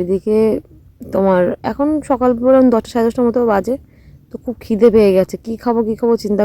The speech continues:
করছি। আহ, আজকে আর কিছু, কেউ কোনো টিফিন নিয়ে আসেনি। যেদিন যখন সব আমি নিয়ে গেলে আরও দুজন টিফিন নিয়ে আসে, আর যেদিন হয় না তো তখন কোনো দিক দিয়ে আর কি হয় না। তো যাই হোক, চলো কাজ।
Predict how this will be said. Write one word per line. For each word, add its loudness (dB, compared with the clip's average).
করছি। -2
আহ, -4
আজকে -2
আর 2
কিছু, -4
কেউ 6
কোনো 4
টিফিন 0
নিয়ে 4
আসেনি। -8
যেদিন 6
যখন 4
সব -2
আমি 4
নিয়ে 8
গেলে 6
আরও 2
দুজন 6
টিফিন 2
নিয়ে 4
আসে, -12
আর 0
যেদিন 4
হয় 4
না 2
তো 0
তখন 2
কোনো 4
দিক 2
দিয়ে 6
আর 4
কি -6
হয় 2
না। 0
তো -8
যাই 4
হোক, 0
চলো 2
কাজ। 2